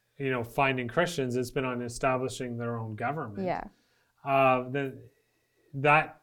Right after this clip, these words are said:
Speaker 1: makes a difference. In fact, the Taliban has, has expressly said that they,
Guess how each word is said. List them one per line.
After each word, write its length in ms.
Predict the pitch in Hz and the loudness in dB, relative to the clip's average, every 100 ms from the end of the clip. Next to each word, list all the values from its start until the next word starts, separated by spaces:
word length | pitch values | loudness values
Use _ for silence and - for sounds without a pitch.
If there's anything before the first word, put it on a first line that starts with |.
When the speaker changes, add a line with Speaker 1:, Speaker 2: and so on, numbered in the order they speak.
| - | -2
Speaker 1:
makes 280 | 147 143 143 | 2 2 2
a 40 | |
difference. 260 | 160 147 131 | 2 2 2
In 80 | |
fact, 320 | 160 170 - - | 4 4 2 -4
the 80 | |
Taliban 480 | 156 190 226 196 165 | 2 6 8 6 4
has, 260 | 147 151 - - _ _ | 4 2 0 -12 _ _
has 340 | 143 139 127 - | 4 4 0 -4
expressly 640 | 143 117 - 175 165 160 | -2 -2 -2 -2 0 -2
said 480 | 143 160 151 131 131 - _ _ | 0 4 4 4 -2 -12 _ _
that 300 | 135 131 117 - | -2 -2 -4 -12
they, 340 | 127 135 135 | -6 -4 -4